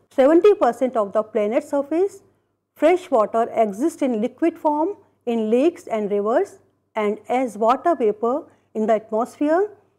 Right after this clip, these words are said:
which causes much of Earth's weather.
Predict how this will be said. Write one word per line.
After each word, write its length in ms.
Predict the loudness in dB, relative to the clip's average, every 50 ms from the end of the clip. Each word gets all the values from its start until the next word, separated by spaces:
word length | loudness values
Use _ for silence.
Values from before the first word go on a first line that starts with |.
| _ -4
which 260 | -4 -4 -4 -4 -2
causes 600 | 2 2 2 2 2 0 0 -2 -2 -4 -8 _ -10
much 300 | -6 -2 -2 -2 -2 -2
of 180 | -4 -4 -4 -6 -8
Earth's 380 | -6 -4 -4 -4 -6 -10 -2 0
weather. 400 | 0 2 2 0 -4 -4 -6